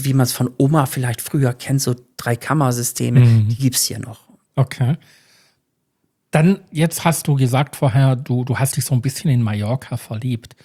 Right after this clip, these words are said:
Speaker 2: Äh, was ist für dich Mallorca? Ist es mehr der Strand oder ist es mehr das Gebirge oder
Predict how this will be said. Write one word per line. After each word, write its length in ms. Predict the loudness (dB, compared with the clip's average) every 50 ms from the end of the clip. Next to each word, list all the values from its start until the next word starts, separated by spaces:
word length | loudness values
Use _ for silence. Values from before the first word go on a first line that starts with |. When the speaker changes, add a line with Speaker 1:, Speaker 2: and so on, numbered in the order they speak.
| _ _ _ _ _ _ _ _
Speaker 2:
Äh, 100 | -2 -2 -2
was 240 | 0 0 0 2 2
ist 160 | 2 0 0
für 120 | 0 -2 0
dich 320 | 0 -2 -2 -4 -10 -18 _ _ _ _ _
Mallorca? 680 | -4 -2 0 0 2 0 0 -2 -2 -4 -6 -8 -8 -10 -12 -16 -20 -18 -18 -12 -8
Ist 160 | -6 -4 -4
es 160 | -4 -4 -2
mehr 260 | 0 0 2 0 0
der 180 | -2 -4 -6 -6
Strand 560 | -6 -6 -4 0 2 4 4 4 2 2 0
oder 160 | -2 -2 -4 -4
ist 120 | -6 -6
es 240 | -8 -8 -10 -6 -4
mehr 160 | -2 -2 -2
das 180 | -4 -6 -8 -8
Gebirge 840 | -8 -4 2 4 6 6 6 6 4 4 4 4 4 4 4 2 0 -2
oder 520 | -2 -2 -2 -2 -2 -2 -2 -2 -4